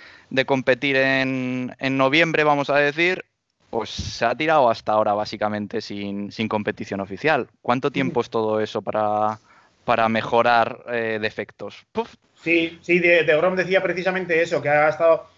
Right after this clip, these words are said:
Speaker 2: bueno, que él no, no descansa prácticamente en todo el año y ha dicho que ha tenido mucho tiempo para trabajar en la mecánica, en la mecánica y que cree que es simplemente una cuestión de, de pulir defectos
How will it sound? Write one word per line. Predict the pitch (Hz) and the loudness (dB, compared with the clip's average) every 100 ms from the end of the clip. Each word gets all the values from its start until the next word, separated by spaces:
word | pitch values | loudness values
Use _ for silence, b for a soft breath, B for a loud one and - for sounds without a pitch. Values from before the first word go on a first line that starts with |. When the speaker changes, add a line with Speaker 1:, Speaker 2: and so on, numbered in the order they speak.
| b b - | b b -6
Speaker 2:
bueno, | 170 175 | -2 0
que | 156 | 2
él | 165 165 165 160 165 | 2 2 -2 -4 -4
no, | 165 165 165 | 0 2 2
no | 156 165 | 0 -2
descansa | 143 156 156 151 | -2 -4 -2 0
prácticamente | 156 151 156 156 160 151 151 151 160 175 | 0 -2 -4 -2 2 2 2 2 0 -2
en | 156 | -4
todo | 151 156 | 0 2
el | 156 | 2
año | 160 170 170 170 _ _ _ _ _ | 0 0 -6 -8 _ _ _ _ _
y | - 170 160 156 147 143 143 143 143 143 | -4 0 0 0 0 -2 -2 -2 0 2
ha | |
dicho | 147 143 | 2 2
que | 156 | 2
ha | |
tenido | 151 156 | 2 0
mucho | 156 156 147 | -2 -2 0
tiempo | 160 175 | 2 4
para | 165 147 | 4 4
trabajar | 147 139 135 151 | 2 0 0 2
en | 151 147 | 2 0
la | |
mecánica, | 147 147 156 160 160 156 151 | -2 0 0 0 0 0 2
en | 151 | 2
la | 151 | 2
mecánica | 151 151 160 170 156 | -2 0 0 2 0
y | |
que | 139 135 | 0 -2
cree | 147 147 | 0 0
que | |
es | 156 | -2
simplemente | - 156 156 156 160 156 | -6 -8 -4 -2 2 2
una | 143 151 | 2 -2
cuestión | 147 135 160 165 156 | -2 -4 2 2 4
de, | 135 131 | 0 0
de | 139 | -2
pulir | 135 139 143 147 | -2 -2 0 2
defectos | 151 143 160 180 185 | 0 0 -2 -2 -4